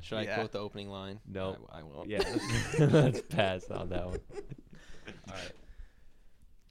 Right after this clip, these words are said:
Speaker 3: Is that it?
Speaker 1: Let's call it a
Speaker 2: I
Speaker 1: day,
Speaker 2: think
Speaker 1: boys.
Speaker 2: that's it.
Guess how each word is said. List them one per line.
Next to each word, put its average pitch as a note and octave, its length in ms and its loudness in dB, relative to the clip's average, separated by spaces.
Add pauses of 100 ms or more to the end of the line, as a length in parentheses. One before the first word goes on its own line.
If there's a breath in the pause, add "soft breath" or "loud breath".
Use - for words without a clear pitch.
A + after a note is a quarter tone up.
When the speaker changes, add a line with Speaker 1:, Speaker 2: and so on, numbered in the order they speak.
Speaker 3:
Is F#2+ 140 -6
that G2 220 4
it? B2+ 220 0 (120)
Speaker 1:
Let's B2+ 180 0
call A#2+ 240 8
it A2 60 4
a - 20 2
Speaker 2:
I A2 40 2
Speaker 1:
day, G#2+ 120 6
Speaker 2:
think G2+ 120 6
Speaker 1:
boys. G2+ 300 6
Speaker 2:
that's - 20 0
it. A#2+ 280 -2